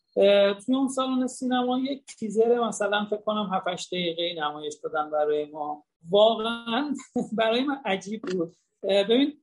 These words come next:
تولیدش که، اه، در حد یک فیلم با-، های باجت در هالیوود به نظرم براش هزینه شده بودش. یعنی کاملاً هالیوودی تولید شده بود.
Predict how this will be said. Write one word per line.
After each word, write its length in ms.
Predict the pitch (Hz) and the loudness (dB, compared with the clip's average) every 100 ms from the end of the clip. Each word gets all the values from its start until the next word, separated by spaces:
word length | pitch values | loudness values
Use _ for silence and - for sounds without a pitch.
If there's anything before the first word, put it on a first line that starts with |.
| _ _ _ - | _ _ _ -2
تولیدش 600 | - 214 220 254 277 - | 4 4 4 0 -2 -4
که، 260 | 277 247 254 262 254 _ | -2 -2 -2 -6 -10 _
اه، 460 | 220 208 202 196 196 | -6 -4 -4 -6 -6
در 240 | 190 196 | -2 -2
حد 320 | 170 220 220 | 0 -2 -2
یک 400 | 180 175 190 214 208 - | -4 -2 -2 -2 -4 -12
فیلم 600 | 220 220 220 180 156 147 - _ _ - | -8 -6 -6 -6 -6 -6 -12 _ _ -10
با-، 120 | - | -8
های 360 | - 180 190 | 0 4 4
باجت 640 | 190 185 185 180 - 220 220 | 2 2 0 0 0 0 0
در 160 | 214 | -2
هالیوود 520 | 175 170 185 175 214 214 | 0 0 0 -2 -6 -6
به 60 | |
نظرم 380 | 190 165 185 196 | -6 -4 -4 -2
براش 260 | 180 170 165 | -2 -2 -4
هزینه 340 | 165 - 139 - | -8 -8 -18 -20
شده 240 | - - - | -20 -20 -20
بودش. 320 | _ 147 - | _ -20 -20
یعنی 320 | 165 160 185 - | -16 -12 -12 -6
کاملاً 460 | - 180 180 185 | -4 -2 -2 -2
هالیوودی 520 | 180 185 165 160 160 165 | 0 -2 -4 -8 -14 -8
تولید 300 | 147 147 - | -8 -8 -14
شده 240 | 147 147 143 | -12 -10 -10
بود. 200 | 143 | -12